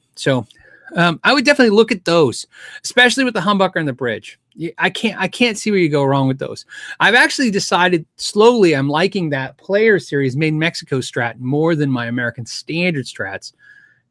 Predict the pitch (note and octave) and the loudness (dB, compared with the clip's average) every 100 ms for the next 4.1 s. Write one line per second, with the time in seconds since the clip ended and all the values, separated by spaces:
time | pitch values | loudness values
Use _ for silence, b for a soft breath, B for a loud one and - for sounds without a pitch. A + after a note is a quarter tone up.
0 | _ _ _ - C3 A#2+ A#2+ - _ _ | _ _ _ -4 -2 -2 -4 -8 _ _
1 | - C3+ - D#3 D3 D#3+ E3 D3+ C#3+ B2+ | -10 -8 0 4 6 6 6 4 4 4
2 | B2 - E3 D#3+ A#2+ - G#2+ G#2+ - A#2 | 0 -4 -4 -2 -6 -12 -12 -12 -12 -12
3 | A2+ A2+ A2 A2 A2 - C#3 C#3+ A#2 - | -10 -10 -12 -14 -16 -16 -12 -12 -12 -16